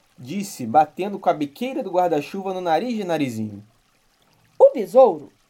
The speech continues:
Speaker 2: sujeitão muito entendido em questões de terra,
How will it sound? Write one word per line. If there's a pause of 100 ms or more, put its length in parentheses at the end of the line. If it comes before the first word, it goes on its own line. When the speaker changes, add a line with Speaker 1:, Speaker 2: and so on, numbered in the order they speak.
(140)
Speaker 2:
sujeitão
muito
entendido
em
questões
de
terra,